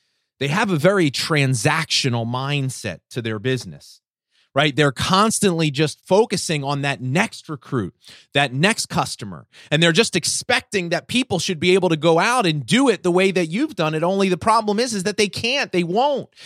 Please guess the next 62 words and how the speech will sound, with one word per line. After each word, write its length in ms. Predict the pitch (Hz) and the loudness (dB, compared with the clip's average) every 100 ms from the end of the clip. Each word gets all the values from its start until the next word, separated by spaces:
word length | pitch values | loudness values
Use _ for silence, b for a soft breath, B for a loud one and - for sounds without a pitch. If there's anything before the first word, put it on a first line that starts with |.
| B | B
And 140 | 180 185 | 0 0
if 120 | - | 2
your 140 | 285 | 2
business 500 | 208 240 277 233 185 | 4 2 2 -2 -2
looks 220 | 196 208 202 | -2 -4 0
like 240 | 185 139 | 0 2
this, 560 | 214 233 139 165 - - _ _ _ b b | 2 4 2 -2 -12 -20 _ _ _ b b
you've 120 | - 160 | 0 2
got 140 | 202 | 4
a 60 | 160 | 4
bunch 240 | 247 277 | 2 2
of 100 | 196 | -4
people, 460 | - 254 277 175 156 | 0 0 0 0 2
a 40 | |
bunch 160 | 202 208 | 2 0
of 120 | 147 | -4
customers 560 | - 254 - 185 160 | 0 0 0 0 2
that 100 | 160 | 2
is, 180 | 151 127 | 2 -2
that 180 | 117 147 | 0 2
have 180 | 143 104 | 2 2
bought 300 | 156 226 233 | 2 2 0
from 180 | - 160 | -4 -2
you 160 | 151 | 0
maybe 240 | 147 160 156 | 0 0 0
one 220 | 151 156 | 0 2
or 80 | 143 | 0
two 180 | 160 127 | -2 -4
times, 500 | 196 233 226 151 139 | -2 0 2 0 -2
but 160 | 139 | -2
that's 280 | 180 139 - | 0 0 2
it. 420 | 233 202 170 - B B B B | 2 4 2 -2 B B B B
And 100 | 131 | 2
now 140 | 190 | 2
you 140 | 226 208 | 2 0
have 100 | 190 | 0
to 80 | 165 | -4
constantly 500 | 196 208 214 190 170 | -2 -2 0 -2 -2
go 160 | 165 | 2
out 120 | 208 | 0
and 100 | 175 | 0
find 260 | 139 175 156 | 0 2 4
new 160 | 185 285 | 2 2
customers 680 | - 147 - 139 139 160 | 2 0 -2 -4 -2 -2
to 100 | - | -4
prop 280 | 135 185 175 | 0 0 2
up 160 | 185 151 | 0 0
your 120 | 147 | 0
volume 440 | 156 190 220 160 | 2 4 2 2
and 80 | 151 | 0
replace 380 | 143 - 185 - | -2 0 0 0
the 60 | 160 | -4
ones 200 | 165 156 | -4 -4
that 80 | 127 | -4
have 100 | 127 | 2
left. 480 | 233 202 165 - B B B - | 4 4 0 -6 B B B 4
Or 140 | 175 | 4
you're 260 | 151 233 294 | 4 2 2
constantly 540 | - 220 208 208 185 | 0 -2 0 -2 -2
recruiting 440 | 165 - 247 311 190 | -2 0 0 2 2
new 140 | 156 | 0
people, 460 | 160 139 143 151 | -2 -4 -2 -4